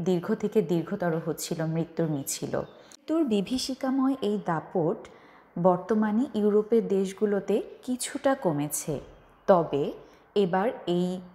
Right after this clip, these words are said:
মৃত্যুর মিছিল চোখ রাঙাচ্ছে এশিয়ায়।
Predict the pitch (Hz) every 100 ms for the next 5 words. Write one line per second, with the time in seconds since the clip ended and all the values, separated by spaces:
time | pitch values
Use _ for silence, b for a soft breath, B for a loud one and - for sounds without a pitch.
0 | - 170 165 185 202 - 214 202 175 165
1 | - 196 - - 190 190 185 175 175 175
2 | - 226 - - - 175 - 156 143 143